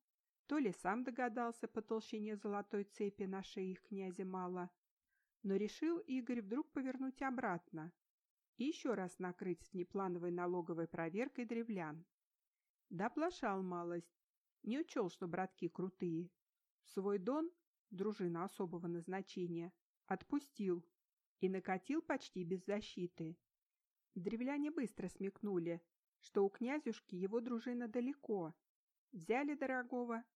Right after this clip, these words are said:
да и помучили славно. Отыгрались, в общем, за все притеснения, какие от него испытывали. Утюжком по животику не стали,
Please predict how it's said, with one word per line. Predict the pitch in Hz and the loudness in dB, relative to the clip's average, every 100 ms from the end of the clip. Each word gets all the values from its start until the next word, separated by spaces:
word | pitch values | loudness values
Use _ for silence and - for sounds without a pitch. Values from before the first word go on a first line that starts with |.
| _ - | _ -10
да | 175 | -2
и | 254 | 0
помучили | - 269 240 180 - 170 175 | 2 2 2 0 -2 -4 -4
славно. | - 175 170 165 165 170 _ _ _ _ _ _ | -2 -2 -2 -4 -6 -8 _ _ _ _ _ _
Отыгрались, | - 190 277 269 214 165 - | -6 -4 -2 0 0 0 -4
в | 196 | -4
общем, | 170 - 170 | -4 -4 -2
за | 180 | -2
все | 175 190 | -2 -4
притеснения, | 175 175 - 170 - 226 277 285 | -2 -4 -4 -12 -6 -2 0 -2
какие | 285 170 - 180 180 | -4 -6 -2 -2 -2
от | 208 | -4
него | 208 175 | -2 -2
испытывали. | 185 - 208 - 170 165 156 165 _ _ _ _ _ _ _ _ - | -2 -6 -8 -6 -6 -4 -6 -8 _ _ _ _ _ _ _ _ -10
Утюжком | - 220 - 330 339 | -2 -2 0 0 2
по | 214 | 0
животику | 180 175 175 - - | -2 0 -2 -2 -4
не | 170 175 | -2 -2
стали, | - 226 277 285 277 | -2 -2 0 -2 -4